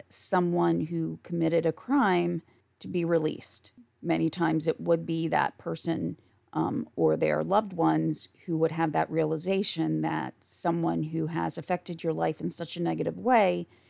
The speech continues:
is now able to proceed with theirs. I will admit, I was having a lot of difficulty going through this section because I know that everybody has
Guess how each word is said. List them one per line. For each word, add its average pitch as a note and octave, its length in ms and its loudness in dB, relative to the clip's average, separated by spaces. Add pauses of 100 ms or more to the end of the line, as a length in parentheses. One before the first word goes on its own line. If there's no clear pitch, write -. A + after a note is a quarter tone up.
(280)
is E3+ 320 0
now E3 420 4
able D#3 360 -2
to E3 200 -10
proceed - 480 -8
with E3 200 -10
theirs. - 680 0 (320)
I F3+ 100 0
will G3+ 220 4
admit, G#3 500 2 (220)
I F3+ 240 4
was G3 220 0
having F3 340 2
a E3 100 0
lot E3 300 4
of D#3+ 180 -4
difficulty E3 880 -4 (340)
going F#3 380 4
through E3+ 240 -4
this D#3+ 200 2
section F3 600 2
because D#3+ 920 0 (320)
I F3+ 120 4
know F3 360 6
that E3+ 440 4 (180)
everybody F3+ 760 0
has E3 440 0